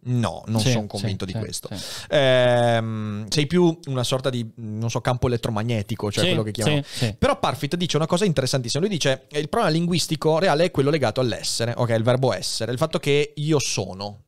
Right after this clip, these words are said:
Speaker 1: Eh, il problema è quello di identità, secondo lui, eh, che nella sua analisi lui dice è nato in modo molto pragmatico, cioè nel senso quando si è cominciato a parlare di soggettività nella storia umana, lì un po' è nato il concetto di io, di ego e via
Speaker 2: Sì,
Speaker 1: dicendo. E poi
Speaker 2: sì.
Speaker 1: l'abbiamo cominciato a fraintendere,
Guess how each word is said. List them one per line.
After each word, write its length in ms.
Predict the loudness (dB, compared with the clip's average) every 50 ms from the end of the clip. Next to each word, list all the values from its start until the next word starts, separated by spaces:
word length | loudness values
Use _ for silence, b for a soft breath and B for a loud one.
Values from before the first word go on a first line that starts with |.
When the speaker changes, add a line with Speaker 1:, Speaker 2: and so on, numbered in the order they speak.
| _ -2
Speaker 1:
Eh, 480 | 0 0 2 2 0 0 -2 -4 -2 -4
il 100 | -4 -4
problema 580 | -2 -4 -2 0 0 -2 0 0 -2 -2 -2
è 100 | -4 -6
quello 280 | -4 -4 -2 -2 -2 -2
di 120 | -2 -4
identità, 540 | -4 -4 -6 -6 -6 -8 -8 -6 -6 -6 -4
secondo 320 | -4 -6 -4 -6 -6 -8
lui, 280 | -8 -10 -10 -12 -12 -14 B B B B B B B B
eh, 460 | B -2 0 0 0 0 -2 -6 -10 _
che 680 | _ -2 0 2 2 2 2 0 0 -2 -4 -6 -8 -12 _ _
nella 300 | -6 -4 -2 0 0 2
sua 140 | 2 2 2
analisi 340 | 2 2 2 0 0 0 0
lui 100 | 0 0
dice 200 | 0 2 2 2
è 40 |
nato 400 | 2 2 0 2 2 2 2 2 0
in 80 | 0 0
modo 180 | 2 2 2
molto 260 | 2 2 2 2 0 -2
pragmatico, 480 | -2 -2 -2 0 -2 -2 -2 -2 -2
cioè 100 | -2 0
nel 100 | 0 0
senso 160 | 0 -2 -2
quando 360 | -2 0 2 2 2 2 -2 -8 -18 -12
si 140 | -8 -6 -6
è 40 | -6
cominciato 340 | -6 -6 -4 -4 -2 -4 -2
a 20 |
parlare 240 | -2 -2 0 0 0
di 60 | 0
soggettività 640 | 0 0 0 0 -2 0 -2 -2 0 2 0 0 0
nella 180 | 0 -4 -4
storia 380 | -6 -2 0 2 2 2 4 4
umana, 540 | 4 4 4 2 2 2 2 4 2 2 0 B B B B B B
lì 80 | B -2
un 80 | 0 2
po' 120 | 2 0
è 60 | 0
nato 180 | 0 -2 -2 -2
il 80 | -2
concetto 300 | -2 -2 -2 -2 -2 -4
di 240 | -2 -4 -2 0 2
io, 140 | 4 2 2
di 180 | 2 0 -2 0
ego 360 | 2 2 2 2 2 0 0
e 20 |
via 100 | 0 2
Speaker 2:
Sì, 60 | 2
Speaker 1:
dicendo. 220 | 2 0 0 -2 -4
E 80 | -4
poi 140 | -2 0 0
Speaker 2:
sì. 40 | 0
Speaker 1:
l'abbiamo 240 | 0 0 -2 -4 -4
cominciato 340 | -6 -6 -6 -6 -8 -8 -10
a 40 | -8
fraintendere, 680 | -6 -6 -6 -6 -6 -10 -10 -4 -2 0 0 0 -2